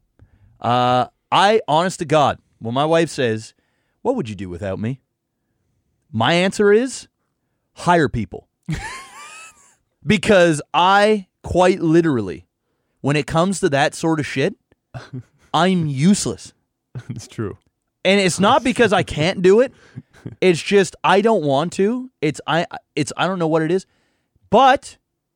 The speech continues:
Speaker 1: when it comes to everything else, I'm great.
Speaker 2: The
Speaker 1: So,
Speaker 2: old
Speaker 1: you know, it's like it, it, you know, I do my part, but man, the house, I, like, I clean my own office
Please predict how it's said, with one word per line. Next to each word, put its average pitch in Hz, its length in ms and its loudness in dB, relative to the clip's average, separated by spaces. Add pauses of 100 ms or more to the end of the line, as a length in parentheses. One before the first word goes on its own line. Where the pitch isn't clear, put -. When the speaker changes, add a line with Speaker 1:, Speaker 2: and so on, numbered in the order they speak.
(580)
Speaker 1:
when 160 140 0
it 165 80 0
comes 196 260 0
to 208 60 2
everything 175 300 4
else, 247 640 2 (1200)
I'm 220 120 0
great. 320 320 2 (800)
Speaker 2:
The 131 80 -6
Speaker 1:
So, 208 120 4
Speaker 2:
old 208 280 4
Speaker 1:
you 208 100 2
know, 190 220 4
it's 202 200 0
like 220 280 2
it, 214 180 4
it, 208 220 2 (180)
you 202 140 -6
know, 196 100 0
I 190 160 2
do 240 240 2
my 294 200 2
part, 247 460 0 (120)
but 156 240 0
man, 240 600 0 (500)
the 156 120 2
house, 196 640 0 (960)
I, 185 200 2
like, 180 280 2
I 175 120 2
clean 226 280 -2
my 233 140 2
own 208 180 4
office 240 680 0